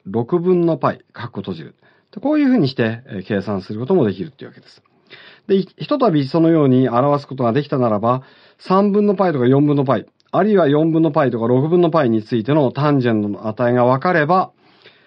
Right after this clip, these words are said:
十二分のパイについてのタンジェントの値も分かるというわけですね。私たちは十二行目、最後の式、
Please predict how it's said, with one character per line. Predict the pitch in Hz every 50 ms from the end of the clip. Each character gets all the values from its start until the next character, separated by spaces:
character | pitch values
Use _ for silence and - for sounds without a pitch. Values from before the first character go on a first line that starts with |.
| _ _ _ -
十 | 107 107 127 135 139
二 | 139 135
分 | 127 131 131 131
の | 127 123
パ | 135 139 131
イ | 123
に | 120 117
つ | 110 -
い | 139 135
て | 202 208
の | 180 143
タ | 135 127
ン | 117 107
ジ | 110
ェ | 107
ン | 98
ト | 95 101
の | 98 95
値 | 101 98 123 139 156
も | 165 143
分 | 110 107 104
か | 107 95
る | 80
と | 71 - - _ _ _ -
い | 95 90
う | 82
わ | 76
け | -
で | 135 123
す | - 139
ね。 | - 107 85 - _ _ _ _ - - - - - - - - _ _
私 | - 160 156 185 170
た | 151 147 127
ち | 135
は | 139 131 110
十 | 104 131 147 147
二 | 147 143
行 | 139 143 135
目、 | 127 123 120 - - - 120
最 | 117 - 165 156 139
後 | 127
の | 113 101
式、 | - - - -